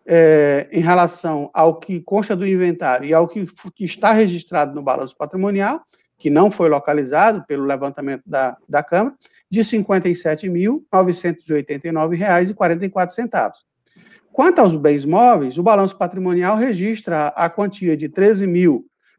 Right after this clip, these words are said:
quatrocentos e trinta e seis reais e setenta centavos e a Câmara não envenho-, não en-, enviou o inventário de bens imóveis, então não teve como comprovar essa quantia. A defesa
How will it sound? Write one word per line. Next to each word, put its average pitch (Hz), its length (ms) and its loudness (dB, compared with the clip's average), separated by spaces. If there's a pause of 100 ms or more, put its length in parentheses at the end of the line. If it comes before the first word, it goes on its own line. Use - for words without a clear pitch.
(100)
quatrocentos 190 460 2
e - 20 -6
trinta 208 240 -2
e 180 60 -2
seis 180 200 -2
reais 147 320 0
e 139 80 -12
setenta 139 460 -12
centavos 214 560 -8 (500)
e 240 140 6
a 247 100 6
Câmara 233 460 2
não 226 500 6
envenho-, 214 600 4
não 247 440 0
en-, 214 400 -4
enviou 196 520 0
o 202 100 -4
inventário 175 760 -2
de 170 180 -6
bens 156 360 -4
imóveis, 135 440 -6
então 147 160 -10
não 170 140 -6
teve 160 200 -6
como 175 200 -10
comprovar 180 420 -6
essa - 140 -12
quantia. - 380 -14 (600)
A 190 100 2
defesa 139 760 2